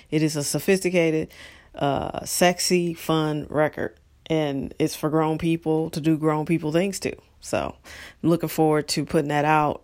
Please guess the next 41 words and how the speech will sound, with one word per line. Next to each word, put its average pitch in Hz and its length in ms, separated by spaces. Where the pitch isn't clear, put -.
Uh, 147 300
we 151 160
worked 160 480
pretty 170 200
hard 214 260
on 220 200
it. 214 180
Some 185 240
of 175 60
the 160 100
tracks - 400
are 151 180
a 143 40
couple - 300
years 151 220
old 175 260
even. 139 380
Uh, 151 220
we 160 180
just, 160 400
we 196 100
experienced 220 560
some 180 140
delays 165 460
with 131 140
getting 156 200
Fame 165 260
Machine 147 340
out, 143 440
and 156 320
pushing 185 420
Fame 175 300
Machine 156 360
back 147 300
pushed 160 300
everything 143 540
back. 131 420
And 139 280
so, 160 680
you 277 140
know, 165 320